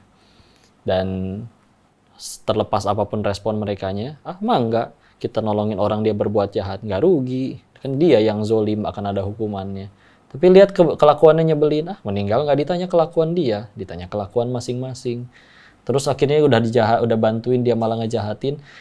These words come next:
ya emang berbuat baik bukan supaya dia suka, biar Allah suka aja.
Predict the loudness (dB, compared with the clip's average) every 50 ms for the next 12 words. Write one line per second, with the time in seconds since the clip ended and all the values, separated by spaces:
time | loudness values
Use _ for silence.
0 | -20 _ -12 -10 -8 -6 -6 -4 -4 -4 -4 -2 -2 -2 -4 -4 -4 -4 -4 -2
1 | -2 -2 -2 -2 -4 -6 -4 -2 -2 0 0 0 0 -2 -2 -4 -6 -6 -6 -8
2 | -10 -10 -10 -10 -10 -10 -8 -8 -6 -6 -4 -4 -4 -6 -8 -10 -10 -10 -10 -8
3 | -8 -6 -8 -8 -10 -12 -14